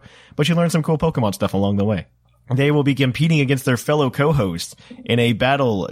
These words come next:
to thirty points, uh, to see who gets there first. They have a chance to get a possible total of seven today, one for each question, one for one of the questions with a bonus point, and another one if they don't use their lifeline, which is a hint, throughout the entire series and get all the questions correct.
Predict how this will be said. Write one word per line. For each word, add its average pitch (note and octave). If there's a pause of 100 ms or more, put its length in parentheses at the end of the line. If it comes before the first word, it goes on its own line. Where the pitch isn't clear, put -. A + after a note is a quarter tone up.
to A#2+
thirty F3
points, C3+ (400)
uh, F#2+
to A#2
see C3+
who C3
gets B2
there A#2
first. A#2
They C3
have C3
a A2+
chance B2
to A2+
get G#2
a D#2+ (300)
possible C3
total A2
of G2
seven G#2+
today, G#2
one C3
for A#2+
each A2+
question, A2
one C#3
for A#2
one B2
of B2+
the G#2
questions G#2
with G#2
a F3+
bonus A2+
point, G#2+ (380)
and G#2
another A#2+
one G2+
if G2+
they A2
don't B2
use B2
their G#2
lifeline, A#2
which G#2+
is F#2
a F#2+
hint, C3 (420)
throughout B2
the A#2+
entire A2+
series A2
and G2+
get F#2+
all F#2+
the F#2
questions F#2
correct. F#2+